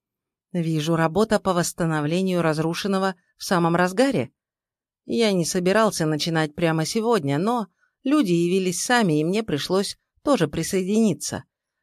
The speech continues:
А то не равен час выбросят что-нибудь, ещё пригодное к употреблению.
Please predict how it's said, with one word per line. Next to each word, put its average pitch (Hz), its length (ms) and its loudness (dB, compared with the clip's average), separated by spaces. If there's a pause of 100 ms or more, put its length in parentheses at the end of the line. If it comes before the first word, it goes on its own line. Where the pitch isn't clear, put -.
А 233 140 0
то 269 140 0
не 208 140 4
равен 175 360 2
час 220 400 -2 (240)
выбросят 180 500 2
что-нибудь, 156 640 -4 (240)
ещё 190 320 0
пригодное 160 580 2
к 147 80 -10
употреблению. 160 880 -2